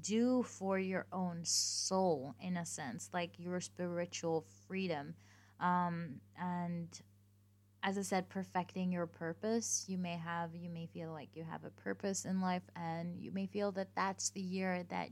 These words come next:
you are gonna fulfill your purpose and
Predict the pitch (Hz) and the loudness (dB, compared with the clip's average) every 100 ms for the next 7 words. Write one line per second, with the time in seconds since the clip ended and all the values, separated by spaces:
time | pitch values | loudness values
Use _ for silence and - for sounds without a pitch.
0 | - 180 190 190 185 185 185 185 180 - | -8 -4 0 0 0 -2 0 0 -2 -8
1 | - - - - - - 202 - 220 220 | -20 -20 -20 -20 -10 -4 -4 0 4 6
2 | 220 202 196 - - 196 233 226 180 165 | 6 4 -2 -6 -6 0 0 2 0 0
3 | - - 170 175 170 175 | -4 -4 -4 -4 -6 -8